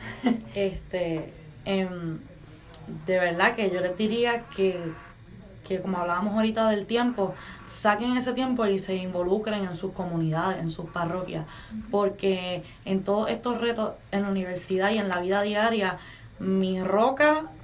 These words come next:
fuerte donde me he aguantado, los que me ayudan, además de mi familia, que claramente siempre están ahí, ha sido esa comunidad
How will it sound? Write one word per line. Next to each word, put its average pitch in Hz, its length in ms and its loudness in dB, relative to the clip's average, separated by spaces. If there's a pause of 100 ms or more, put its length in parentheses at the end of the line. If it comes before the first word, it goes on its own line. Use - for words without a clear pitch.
(420)
fuerte 247 460 4
donde 202 360 2
me 170 200 -4
he - 20 -2
aguantado, 233 720 4
los 226 140 2
que 185 160 -6
me 180 140 -4
ayudan, 285 480 4 (520)
además 185 400 4
de 202 120 6
mi 220 100 4
familia, 220 400 4
que 196 100 -2
claramente 190 540 0
siempre 180 360 -4
están 180 300 -4
ahí, 214 320 2 (300)
ha 185 140 6
sido 226 260 2
esa 190 220 0
comunidad 180 500 0